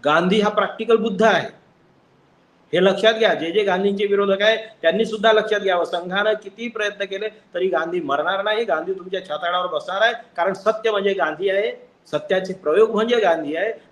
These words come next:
वास्तव जगणं म्हणजे गांधी आहे. पुस्तकी तत्वज्ञान म्हणजे गांधी म्हणजे काही पुस्तकी तत्वज्ञान नव्हे,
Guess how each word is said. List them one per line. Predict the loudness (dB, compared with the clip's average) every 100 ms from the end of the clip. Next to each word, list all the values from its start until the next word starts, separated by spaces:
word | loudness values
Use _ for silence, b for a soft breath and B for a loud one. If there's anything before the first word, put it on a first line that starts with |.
| -4
वास्तव | -4 -2 -2 -2
जगणं | -2 0 2 4
म्हणजे | 4 4
गांधी | 4 2 2 2
आहे. | 2 -2 -6
पुस्तकी | -4 -2 -2 -4 -4 -4
तत्वज्ञान | -4 -2 -4 -2 -4
म्हणजे | -2 -4 -4
गांधी | -2 -2 0 0
म्हणजे | 0 -2
काही | -4
पुस्तकी | -6 -12 -10 -10
तत्वज्ञान | -10 -10 -10 -10 -10
नव्हे, | -8 -6